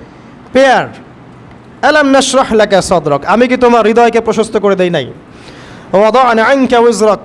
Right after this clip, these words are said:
তোমার বোঝাগুলো হালকা করিনি? কাকে বলছেন এগুলো আল্লাহ পাক? রাসূলুল্লাহ সাল্লাল্লাহু আলাইহি ওয়াসাল্লামকে। তো যে মানুষটা জান্নাতে যাবে নিশ্চিত,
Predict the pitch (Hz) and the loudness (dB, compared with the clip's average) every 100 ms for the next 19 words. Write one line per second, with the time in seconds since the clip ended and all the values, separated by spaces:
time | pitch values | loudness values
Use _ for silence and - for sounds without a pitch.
0 | - 214 240 247 208 226 247 240 240 208 | -4 0 0 0 0 0 0 2 0 2
1 | 226 240 240 285 285 - - - - - | 0 0 0 0 -2 -4 -14 -20 -20 -20
2 | - - - - - - - 233 240 277 | -20 -20 -20 -20 -20 -20 -6 -2 0 2
3 | 262 254 233 233 214 190 220 277 - - | 2 2 2 2 2 0 -2 -4 -14 -20
4 | - - - - - 190 185 254 233 226 | -20 -20 -20 -20 -12 -6 -2 0 0 0
5 | 214 196 190 170 151 143 139 131 - - | 0 0 0 0 -4 -4 -10 -12 -16 -20
6 | - - - - - 170 262 262 269 311 | -20 -20 -20 -14 -6 0 2 2 2 0
7 | 269 - 302 311 311 320 311 - 214 240 | -2 -2 0 2 2 0 -4 -10 -6 -2
8 | 254 269 277 247 254 262 311 311 - 294 | 0 0 0 0 0 2 0 0 0 -2